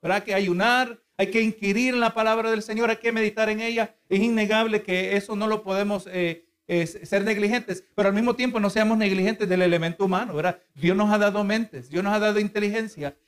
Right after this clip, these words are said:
eh, eh, el discernimiento en nuestras vidas, el, el distinguir entre lo que conviene y lo que no conviene. Recuerden lo que dijo el apóstol Pablo, ¿verdad? Dice, "Todo me es lícito"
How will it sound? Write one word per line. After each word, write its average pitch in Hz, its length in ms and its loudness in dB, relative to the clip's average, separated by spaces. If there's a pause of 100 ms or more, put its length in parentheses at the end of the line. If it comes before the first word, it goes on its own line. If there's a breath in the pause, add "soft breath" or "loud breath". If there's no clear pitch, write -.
(160)
eh, 190 100 0
eh, 202 300 2
el 196 140 2
discernimiento 208 920 0
en 214 60 0
nuestras 208 400 -2
vidas, 202 420 -4
el, 175 240 -6 (120)
el 196 200 2
distinguir 208 500 0
entre 240 240 2
lo 208 160 4
que 208 140 -4
conviene 208 400 -2
y 240 40 0
lo 226 120 -2
que 220 100 -6
no 220 140 -2
conviene. 220 640 -6 (160)
Recuerden 247 320 2
lo 254 80 2
que 240 80 2
dijo 240 160 0
el 226 80 2
apóstol 226 400 -4
Pablo, 220 260 0
¿verdad? 190 180 2
Dice, 208 300 -4 (200)
"Todo 262 340 4
me 277 100 -2
es 269 120 -2
lícito" 240 840 -2